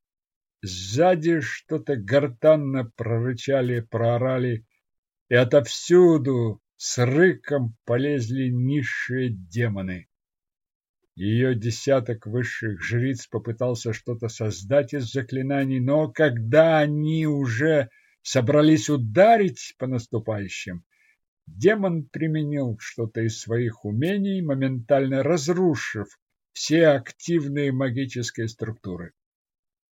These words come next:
И тут же на Эльвиарон побежали собакоголовые демоны.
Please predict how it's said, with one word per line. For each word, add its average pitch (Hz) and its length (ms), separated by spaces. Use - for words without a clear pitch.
И 120 140
тут 147 380
же 127 220
на 139 360
Эльвиарон 139 880
побежали 131 600
собакоголовые 131 1400
демоны. 107 800